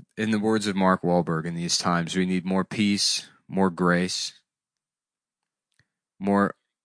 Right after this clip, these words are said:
we're get-, we're going more peace, more getting pussy, and, damn. I mean, it really doesn't matter. You,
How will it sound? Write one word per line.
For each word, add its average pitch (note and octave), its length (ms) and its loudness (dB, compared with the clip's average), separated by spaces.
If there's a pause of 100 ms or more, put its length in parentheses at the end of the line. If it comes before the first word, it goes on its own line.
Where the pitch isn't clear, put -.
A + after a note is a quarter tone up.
(400)
we're G#2 140 -2
get-, G#2 320 2
we're G2+ 80 -4
going G#2+ 300 4
more A2+ 340 4
peace, - 680 0
more A2 280 4
getting G#2 360 4
pussy, B2 480 -2 (1120)
and, F#2+ 640 -2 (2750)
damn. - 280 -12 (3250)
I D3+ 40 4
mean, E3+ 260 8
it D3+ 260 8
really E3+ 280 10
doesn't C3 300 8
matter. G#2+ 400 6
You, F#2+ 240 -2